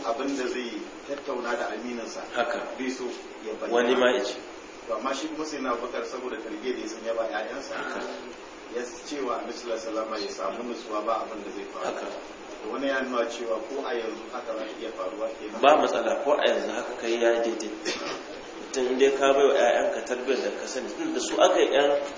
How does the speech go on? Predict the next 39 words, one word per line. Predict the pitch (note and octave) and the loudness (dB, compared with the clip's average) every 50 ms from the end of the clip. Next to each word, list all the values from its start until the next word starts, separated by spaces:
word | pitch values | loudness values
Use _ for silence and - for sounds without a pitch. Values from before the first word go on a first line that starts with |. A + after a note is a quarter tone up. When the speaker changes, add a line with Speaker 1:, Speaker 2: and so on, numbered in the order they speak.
| - - - - - - - | -10 -12 -12 -12 -10 -4 0
Speaker 2:
harkar | C#3 C#3+ D#3 D#3 C#3+ A#2+ | 2 2 2 2 2 0
su | - - - - | 0 0 4 8
ɗaure | - D3 - C3+ C#3 A#2+ - - | 12 12 12 12 10 8 6 4
abin | - C#3 C#3 C3 | 4 4 4 2
da | A#2+ | 4
za | A2 B2+ C3+ | 4 4 6
a | - - | 6 6
yi | - - | 4 4
guzuri, | - G#2 - C3 C3+ C3+ C#3 C#3 C#3+ D3+ E3 D#3+ D#3+ D#3 D3 | 2 2 2 2 4 4 4 2 2 0 0 2 2 2 8
ka | C#3+ C#3 D3 | 12 12 12
ga | D3 G3+ A3+ - - - - - | 12 12 6 4 4 0 2 4
ƴan, | - D3 D3+ D#3+ D3+ - - | 6 8 8 8 6 6 8
ƴan | D3+ D#3+ D#3+ E3 | 8 8 10 12
agajin | E3+ F3 E3+ D#3 C#3+ - B2 B2 - | 12 12 12 10 8 8 6 2 0
cikin | - - - C3+ B2+ - | -2 -4 -4 -2 -4 -2
tafiya. | - C3+ - - - - - - - C3+ - - B2+ B2+ - - - - - G#2+ - - - - - - - - - | -2 -4 -2 -2 -2 -2 -2 -4 -4 -6 -6 -4 -4 -4 -4 -4 -6 -8 -8 -8 -10 -10 -10 -10 -10 -10 -8 0 2
An | A#2 B2 B2+ | 4 4 6
fahimta? | A#2+ B2 A#2 B2 A#2+ C3+ C#3 C#3 - - - - - - - - - | 6 6 6 6 4 2 2 0 -2 -4 -6 -6 -6 -6 -6 -2 4
Ko | D3 E3 | 8 10
yanzu | F3+ F3 D3+ D3 C#3+ | 10 10 10 8 6
ka | D3+ D3+ | 6 4
san | C#3 D3+ D3 C#3+ | 4 4 4 4
ka | C#3+ D3 D3 D3 C#3+ | 6 6 8 8 8
bai | D3+ | 10
wa | D3 C3+ - - | 8 8 8 8
ƴaƴanka | A#2+ B2+ - C3 - - - - | 8 8 8 8 6 4 4 2
irin | - C#3 C#3 B2+ - | 4 6 6 6 4
wannan | C3 C3 A2+ B2 C3 A#2+ A#2 | 4 2 2 2 2 0 0
horon, | A2+ G#2 A2 A#2+ B2 - - - - - - - - - - - - | 2 2 4 4 4 2 0 -2 -6 -10 -10 -10 -10 -10 -10 -10 -2
ka | - B2+ B2+ C3+ | 4 4 6 6
san | - C#3+ C#3 - | 4 2 0 2
cewar | - D3 C#3 - - - | 2 4 4 4 4 2
akwai | - - C#3 C#3 C3+ | 2 4 6 6 6
ta | - - - - - - | 4 2 -2 -4 -4 -2
tsari | - - C3+ C#3 C#3 C3+ B2+ - | 2 6 8 8 8 8 6 4
na | - | 4
sirri | - - A3 G#3+ - F#3+ | 2 2 2 2 4 2
a | - - - | 2 4 2
gidanka, | - C3+ C3+ C#3 C3+ - | 2 2 2 2 0 0